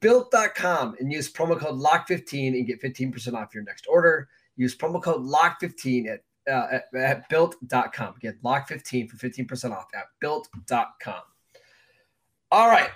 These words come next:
it's a mock draft Monday, and I'll, as always, we go over the, the mock draft from Locked On N F L Draft. And this time, our guy Crocker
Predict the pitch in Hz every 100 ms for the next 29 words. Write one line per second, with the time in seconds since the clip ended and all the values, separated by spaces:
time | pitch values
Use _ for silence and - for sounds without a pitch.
0 | _ 165 190 180 180 175 180 156 151 143
1 | 135 139 131 135 143 - 160 180 156 156
2 | 143 143 123 123 127 139 139 139 127 131
3 | 127 127 123 117 - 117 131 127 131 123
4 | - - 151 175 175 - - 120 113 -
5 | 113 113 107 107 107 - 117 113 - 120
6 | 147 - 147 131 127 123 127 123 - 127
7 | 127 127 127 -